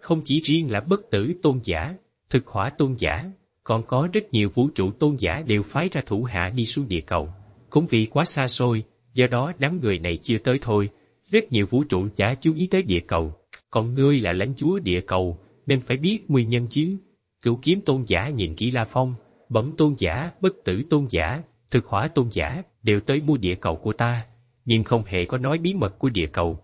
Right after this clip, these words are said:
La Phong cung kính nói, Hậu Phong cung kính nói, "Nếu sớm biết bí mật của địa cầu,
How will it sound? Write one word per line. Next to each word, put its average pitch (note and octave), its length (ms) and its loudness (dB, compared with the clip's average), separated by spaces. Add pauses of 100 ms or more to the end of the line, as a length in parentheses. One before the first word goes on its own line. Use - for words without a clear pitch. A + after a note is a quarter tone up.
(180)
La A2+ 140 0
Phong A2+ 220 -2
cung G2+ 280 0
kính A#2 180 -4
nói, C3 300 -2 (240)
Hậu G2+ 140 -2
Phong F#2+ 220 -4
cung F#2+ 200 -2
kính A#2+ 200 -2
nói, B2 260 0 (360)
"Nếu C3+ 180 4
sớm F3+ 300 2
biết G#3 220 -2
bí F3 140 0
mật A2 220 -2
của C#3 120 0
địa F#2+ 200 0
cầu, F#2 380 -2